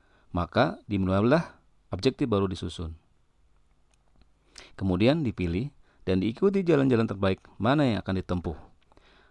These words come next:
dan dilewati agar sasaran bisa tercapai sesuai dengan apa yang telah direncanakan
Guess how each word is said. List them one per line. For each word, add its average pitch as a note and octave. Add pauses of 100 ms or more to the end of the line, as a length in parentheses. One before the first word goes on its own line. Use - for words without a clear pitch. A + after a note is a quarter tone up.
(140)
dan F2
dilewati E2+ (240)
agar D#3+
sasaran C#3
bisa G#2+
tercapai F#2+ (240)
sesuai F#2
dengan F2+ (260)
apa -
yang F2
telah F2
direncanakan F2